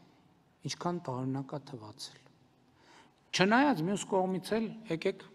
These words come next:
մի փաստ արձանագրենք։ Ը, ընդհանրապես մեզանում ընդունված չէ այս թեմաների մասին խոսել, բայց ես կարծում եմ, որ մենք հասկանում եմ նաև, որ այդ թեմաների մասին խոսելը մեզ վնասել է բերում շատ,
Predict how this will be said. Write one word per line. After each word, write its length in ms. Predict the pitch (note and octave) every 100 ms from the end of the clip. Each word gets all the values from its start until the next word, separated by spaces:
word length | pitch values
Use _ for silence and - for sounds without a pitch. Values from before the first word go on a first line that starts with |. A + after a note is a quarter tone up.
| - - - _ _ _ - - -
մի 160 | C#3 D3
փաստ 360 | D3 D#3+ - A#2+
արձանագրենք։ 800 | A#2 - A2+ A2+ A2+ A2 A2+
Ը, 840 | - - - - - - - - C#3+ C#3+
ընդհանրապես 500 | F#3 F#3+ B3 B3 F3
մեզանում 480 | D#3 E3 F3 F#3 F3+
ընդունված 480 | C#3+ - E3+ F#3+ F#3+
չէ 160 | -
այս 80 | B2
թեմաների 540 | - C3+ C3 B2+ C3 B2+
մասին 380 | B2+ B2+ - C3+
խոսել, 460 | - C#3 - G#3
բայց 320 | E3 D#3 - -
ես 180 | D#3 -
կարծում 380 | D#3+ - F#3
եմ, 160 | F#3 D#3+
որ 140 | C#3 D3
մենք 220 | D3 - - - - - -
հասկանում 480 | - D#3 - G3 G#3
եմ 100 | D#3
նաև, 380 | C3+ B2+ B2 A#2+
որ 160 | B2+ B2+
այդ 80 | -
թեմաների 520 | C#3 C3+ C3+ C#3+ C#3+
մասին 340 | C3+ C3 D3 C#3
խոսելը 540 | C3+ B2 D3 C#3 B2
մեզ 220 | B2+ A#2+
վնասել 500 | A#2 B2 C3 - G3+
է 100 | F#3+
բերում 360 | A#2+ A#2 B2 A#2+
շատ, 360 | - C#3 -